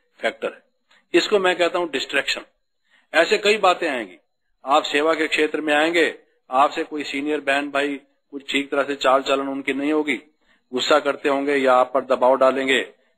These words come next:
या स्नेह नहीं देंगे आपको या कोई और बात होगी, तो आप कहेंगे, "छोड़ो, छोड़ो, क्या जरूरत है, ये इतने साल से ज्ञान में चल रहे हैं, ये क्या बने, हम क्या बनेंगे?" तो ये distractions है, इन, ये भी हमें योग से, ज्ञान से पीछे हटाते हैं।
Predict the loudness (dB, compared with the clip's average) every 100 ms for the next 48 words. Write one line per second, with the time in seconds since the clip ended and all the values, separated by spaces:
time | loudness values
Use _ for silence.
0 | 0 0 0 -2 0 0 0 0 2 2
1 | 2 0 -6 -8 _ _ _ 0 0 2
2 | 4 4 4 2 2 -2 -6 -8 -8 _
3 | _ _ 2 4 2 -6 -8 -8 -8 -8
4 | -10 -8 -6 -6 -8 -12 -18 _ -6 2
5 | 2 2 -4 0 2 2 0 -2 -2 -2
6 | -4 -2 -2 -4 -2 -2 0 -2 -4 -12
7 | -20 _ _ -2 0 2 0 -2 -12 -20
8 | _ _ _ _ _ _ -20 -20 2 4
9 | 6 4 -2 -2 -2 0 -2 -6 -16 _
10 | _ _ _ _ _ _ _ -10 -10 -10
11 | -16 -4 -2 0 0 0 -2 -2 -4 -4
12 | -4 -4 -2 0 0 -4 -8 -6 -6 -6
13 | -8 -12 _